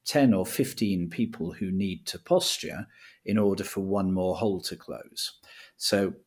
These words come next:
I'm very, um, very tolerant with patients, and if they, um, if they can't or won't posture face down, it's not a sort of fear of, "God, your hole is not going to close." I, I try and be as informed as possible.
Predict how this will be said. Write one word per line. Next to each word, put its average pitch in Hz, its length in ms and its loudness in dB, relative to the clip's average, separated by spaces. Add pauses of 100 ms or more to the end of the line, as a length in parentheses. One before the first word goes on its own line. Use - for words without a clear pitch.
I'm 98 160 -4
very, 110 440 4
um, 92 380 -2
very 127 240 0
tolerant 87 500 -4
with - 140 -18
patients, - 640 -6
and 95 100 -2
if - 200 -8
they, 123 280 4
um, 95 320 0 (300)
if - 160 -10
they 120 160 4
can't 117 560 2
or 87 160 -2
won't 110 400 2
posture - 540 -6 (320)
face - 340 -2
down, 73 460 -8
it's - 260 -4
not 107 220 0
a 98 80 -2
sort - 240 -4
of 85 80 -8
fear 92 340 -2
of, 82 140 -8
"God, 85 260 -2
your 82 240 -2
hole 85 300 -4
is 78 200 -8
not 85 200 -8
going 82 180 -10
to - 120 -10
close." 85 640 0
I, 95 100 -10 (180)
I 107 40 -8
try 113 220 -2
and 92 140 -4
be 87 240 -8 (440)
as 90 200 -6
informed 85 480 -4
as 82 100 -6
possible. 73 460 -8